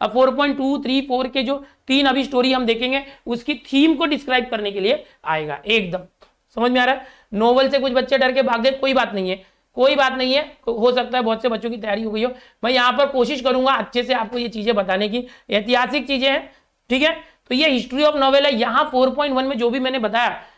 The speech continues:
इसको और भी अच्छे से आप कर सकते हो। ओके,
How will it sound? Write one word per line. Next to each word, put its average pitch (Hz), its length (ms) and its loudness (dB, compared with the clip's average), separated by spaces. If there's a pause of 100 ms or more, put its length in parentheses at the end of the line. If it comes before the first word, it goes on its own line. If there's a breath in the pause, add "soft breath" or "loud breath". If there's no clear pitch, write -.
(280 loud breath)
इसको 226 260 -4
और 262 300 2
भी 311 120 2
अच्छे 294 240 0
से 277 100 0
आप 277 160 0
कर 262 140 0
सकते 247 280 -4
हो। 262 140 -2 (300)
ओके, 247 420 -2